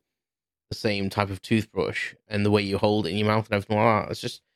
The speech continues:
that's what, I think that's what's getting me with this, is, like, who suddenly creates this, then that's the baseline for all followers. So whoever does it first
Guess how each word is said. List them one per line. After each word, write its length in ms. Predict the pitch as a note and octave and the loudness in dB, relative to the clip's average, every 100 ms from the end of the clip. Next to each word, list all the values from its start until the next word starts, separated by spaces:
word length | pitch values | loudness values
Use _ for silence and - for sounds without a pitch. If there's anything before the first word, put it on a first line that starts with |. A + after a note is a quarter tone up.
| _ _ - | _ _ -2
that's 100 | E3+ | 0
what, 120 | D3 | 0
I 40 | |
think 180 | D3 F#3+ | 2 4
that's 140 | G#3 | 4
what's 140 | D#3+ C3+ | 4 2
getting 260 | D3 A#2 | 0 2
me 80 | A2+ | 2
with 80 | G2 | 0
this, 200 | F2+ - | -4 -6
is, 180 | G2 G#2 | -6 -2
like, 260 | A2 - _ _ _ _ | -4 -6 _ _ _ _
who 180 | C3 C#3 | 6 6
suddenly 320 | - C3 A#2+ | 4 2 2
creates 360 | G#2 A2+ G#2+ - | 2 0 0 -2
this, 240 | D2 - | -6 -6
then 320 | G2+ G#2 E2 - _ | -4 -4 -6 -10 _
that's 200 | G#2+ - | -6 -6
the 120 | - | -8
baseline 680 | G#2 A2 A2+ - A2+ A#2 B2+ | -4 -2 -2 0 4 4 2
for 120 | - | -2
all 240 | - A2 G#2 | 2 4 4
followers. 560 | - A2+ B2 C#3 - - _ _ _ _ - | 4 4 6 4 0 -10 _ _ _ _ 2
So 100 | A2 | 6
whoever 240 | B2+ C3 | 6 6
does 160 | A#2+ A2 | 0 -2
it 100 | G2 | 0
first 640 | A#2+ G#2 A#1+ - - - | 2 2 0 -4 -10 -16